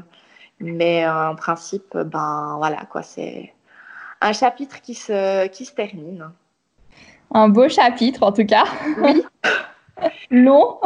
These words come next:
Speaker 2: <laughs> mais beau.
Speaker 1: Ouais, long, mais au final, euh, on se dit que ça a été très rapide.
Speaker 2: Mhm.
Speaker 1: Parce qu'il y a des enfants qui ont la même chose que lui, où ça peut durer trois, quatre ans.
Speaker 2: Ouais.
Speaker 1: Et, euh, là, les médecins, ils ont été vraiment, euh,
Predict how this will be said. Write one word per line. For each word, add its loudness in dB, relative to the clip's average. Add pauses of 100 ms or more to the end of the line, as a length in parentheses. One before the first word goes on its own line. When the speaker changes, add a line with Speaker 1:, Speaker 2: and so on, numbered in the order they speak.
(160)
Speaker 2:
<laughs> 2
mais 2
beau. 0 (140)
Speaker 1:
Ouais, 0
long, -6
mais -6
au -6
final, -8
euh, -6
on -14
se -18
dit -20
que -8
ça -16
a -10
été -16
très -10
rapide. -12 (200)
Speaker 2:
Mhm. 4 (340)
Speaker 1:
Parce -12
qu'il -8
y -4
a -8
des -8
enfants -8
qui -14
ont -8
la -4
même -10
chose -12
que -8
lui, -4
où -8
ça -8
peut -8
durer -8
trois, -4
quatre -4
ans. -2 (480)
Speaker 2:
Ouais. -4 (380)
Speaker 1:
Et, 0
euh, 2
là, -2
les -8
médecins, -14
ils -14
ont -14
été -14
vraiment, -6
euh, -8